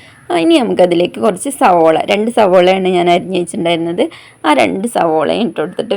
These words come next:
വീണ്ടും നമ്മൾ നന്നായിട്ട് വഴറ്റിയെടുക്കും ട്ടോ. പിന്നെ അതിലേക്ക് ഉപ്പിടേണ്ട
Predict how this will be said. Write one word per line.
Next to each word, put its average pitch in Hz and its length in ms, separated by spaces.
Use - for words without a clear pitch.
വീണ്ടും 214 420
നമ്മൾ 170 300
നന്നായിട്ട് 165 560
വഴറ്റിയെടുക്കും 170 720
ട്ടോ. 160 100
പിന്നെ 147 240
അതിലേക്ക് 202 300
ഉപ്പിടേണ്ട 208 420